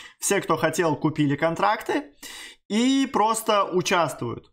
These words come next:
да, то есть у нас уже четко есть тенденция по набору,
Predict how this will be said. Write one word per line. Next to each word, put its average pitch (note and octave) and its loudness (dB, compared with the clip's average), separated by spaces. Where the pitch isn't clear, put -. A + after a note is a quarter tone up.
да, D#3+ 0
то C#3+ 2
есть - -4
у D3 0
нас F#3+ 2
уже D3 0
четко F3+ 0
есть C#3+ 0
тенденция D#3+ 2
по D#3+ 2
набору, D3 0